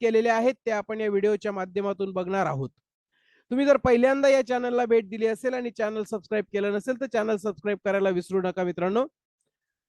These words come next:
जेव्हा मी अशा प्रकारचे नवनवीन व्हिडिओज अपलोड करेल माझ्या चॅनलवर, सगळ्यात अगोदर त्याच्या नोटिफिकेशन्स तुम्हाला प्राप्त होतील. बेल आयकॉन प्रेस करा आणि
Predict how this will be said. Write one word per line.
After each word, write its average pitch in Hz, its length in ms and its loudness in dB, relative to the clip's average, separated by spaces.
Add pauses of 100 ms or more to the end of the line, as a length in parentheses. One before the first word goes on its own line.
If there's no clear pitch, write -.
(280)
जेव्हा 220 280 6
मी 311 160 4
अशा 277 260 2
प्रकारचे 247 440 -2
नवनवीन 247 600 -2 (460)
व्हिडिओज 233 400 8
अपलोड 240 320 4
करेल 226 240 -2
माझ्या 214 320 -2
चॅनलवर, 214 500 0
सगळ्यात 220 340 -4
अगोदर 202 320 -2
त्याच्या 208 260 -6
नोटिफिकेशन्स 202 760 -4
तुम्हाला 233 280 2
प्राप्त 202 380 -2
होतील. 214 320 0
बेल 202 260 -2
आयकॉन 202 320 -2
प्रेस 180 300 -6
करा 185 280 0 (500)
आणि 208 300 0